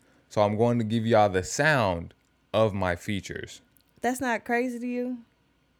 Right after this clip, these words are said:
Speaker 1: No, I think he's appealing to what we wanna hear.
Speaker 2: Yes, but yes, that's right. I agree with you there,
Speaker 1: Are you
Speaker 2: but I
Speaker 1: saying it's
Speaker 2: still
Speaker 1: crazy because Ty Dolla Sign is putting out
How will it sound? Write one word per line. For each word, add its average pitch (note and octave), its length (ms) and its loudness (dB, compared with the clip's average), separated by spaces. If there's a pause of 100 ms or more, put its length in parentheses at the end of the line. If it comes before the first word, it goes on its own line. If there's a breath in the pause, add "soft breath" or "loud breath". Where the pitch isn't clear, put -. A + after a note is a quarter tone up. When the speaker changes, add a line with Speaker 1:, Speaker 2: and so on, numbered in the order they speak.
(380)
Speaker 1:
No, F#2+ 400 -2 (220)
I F#2 80 -2
think G2 260 -4
he's F2+ 340 -8 (140)
appealing G2 480 -4
to F2+ 120 -12
what F2 180 -2
we F2+ 80 -4
wanna E2+ 240 -6
hear. F#2 420 -10 (1040)
Speaker 2:
Yes, G3 500 -6
but G3 480 -2 (220)
yes, E3 360 -6
that's F#3 440 -8
right. D3+ 360 -6
I E3+ 180 -4
agree E3+ 240 -8
with E3 160 -12
you D#3+ 60 -10
there, D#3+ 180 -4
Speaker 1:
Are G3+ 80 2
you B2+ 100 4
Speaker 2:
but - 80 2
I - 20 0
Speaker 1:
saying C3+ 260 6
it's A#2+ 120 4
Speaker 2:
still - 100 -4
Speaker 1:
crazy A#2+ 400 4
because G#2+ 680 2
Ty G2+ 260 2
Dolla G#2 320 4
Sign G#2 260 0
is F#2+ 140 -4
putting G2+ 420 -2
out F#2 400 2